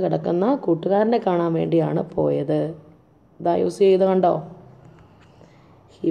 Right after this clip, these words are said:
went to the hospital to visit his sick friend. അവിടെ നമ്മൾ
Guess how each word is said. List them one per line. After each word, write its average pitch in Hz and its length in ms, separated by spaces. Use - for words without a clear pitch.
went 185 220
to 196 60
the 170 80
hospital 175 840
to 170 80
visit 175 340
his 254 200
sick 165 200
friend. 151 320
അവിടെ 180 320
നമ്മൾ 160 200